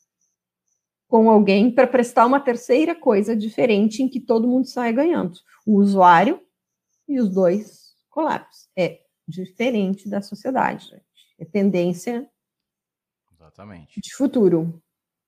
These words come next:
Speaker 1: Adeus dos grandes escritórios, é o que eu disse, as coisas grandes, fi-, cinema, shopping,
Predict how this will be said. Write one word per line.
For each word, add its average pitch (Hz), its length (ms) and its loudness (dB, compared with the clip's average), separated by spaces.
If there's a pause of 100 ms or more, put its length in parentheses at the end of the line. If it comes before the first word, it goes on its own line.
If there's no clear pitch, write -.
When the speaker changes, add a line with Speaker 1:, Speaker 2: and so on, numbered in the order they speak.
(1200)
Speaker 1:
Adeus 208 440 6
dos 226 180 -2
grandes 208 260 2
escritórios, 269 680 2
é 214 40 -2
o - 20 -6
que 214 80 -10
eu 208 40 -6
disse, 226 220 -12
as - 80 -16
coisas 214 420 -6
grandes, 208 560 0
fi-, 208 300 -10
cinema, 190 540 -4
shopping, 170 800 -2